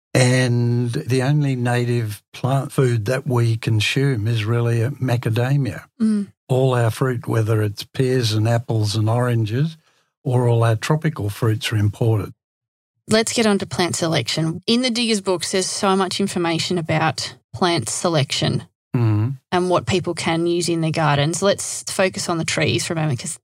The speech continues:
Speaker 2: that's kind of what this
Speaker 1: Mm-hmm.
Speaker 2: podcast is about. <laughs> Let's start with large gardens and move down to small gardens. What are some of the rainforest trees,
Speaker 1: Ah.
Speaker 2: Australian trees that we can be using?
Speaker 1: Okay. Well, I've got a garden in Northcote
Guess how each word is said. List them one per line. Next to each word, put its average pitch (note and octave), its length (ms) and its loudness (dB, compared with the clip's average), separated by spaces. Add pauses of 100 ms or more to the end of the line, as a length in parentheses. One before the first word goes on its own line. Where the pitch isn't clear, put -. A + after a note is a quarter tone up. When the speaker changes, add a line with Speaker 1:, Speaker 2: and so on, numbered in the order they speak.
Speaker 2:
that's - 220 -8
kind E3 260 -2
of E3+ 80 -4
what E3+ 120 0
this A2+ 160 4
Speaker 1:
Mm-hmm. A#2+ 100 2
Speaker 2:
podcast - 460 -2
is F#3 100 -4
about. E3+ 400 0 (880)
<laughs> A#3 140 2 (1040)
Let's G3+ 220 2
start G3 260 2
with - 120 -2
large F3 320 0
gardens F3 420 0
and F3 80 -4
move F3 160 -4
down D#3+ 180 -2
to D#3+ 80 -4
small F3 240 -6
gardens. E3 580 -4 (240)
What F#3 140 2
are - 20 0
some F#3+ 160 0
of F#3 40 2
the F3 140 0
rainforest E3+ 420 0
trees, F#3 500 -2 (240)
Speaker 1:
Ah. C#3 120 4
Speaker 2:
Australian G3 480 2
trees F3 360 -2
that - 80 -8
we F3 80 -2
can F3 140 -4
be D#3+ 80 0
using? D3+ 460 -2 (400)
Speaker 1:
Okay. B2+ 460 -2 (480)
Well, C3+ 300 0 (100)
I've C#3 220 2
got D#3 160 0
a - 40 -4
garden A#2 460 2
in A2+ 200 2
Northcote C3+ 640 -2